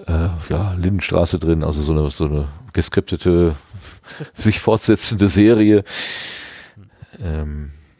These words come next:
ja, das, das macht jetzt gerade Bilder im Kopf, ne? Lindenstraße Wrestling, das lassen wir lieber. <laughs>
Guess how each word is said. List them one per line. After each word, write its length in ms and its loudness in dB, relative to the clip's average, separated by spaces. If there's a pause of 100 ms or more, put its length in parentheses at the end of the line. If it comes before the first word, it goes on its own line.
(800)
ja, 160 -4
das, 180 -6
das 160 -2
macht 180 -6
jetzt 160 -4
gerade 180 2
Bilder 280 4
im 120 -4
Kopf, 280 -4
ne? 100 0
Lindenstraße 640 -2
Wrestling, 540 -2
das 240 -4
lassen 240 2
wir 80 0
lieber. 340 2
<laughs> 40 -4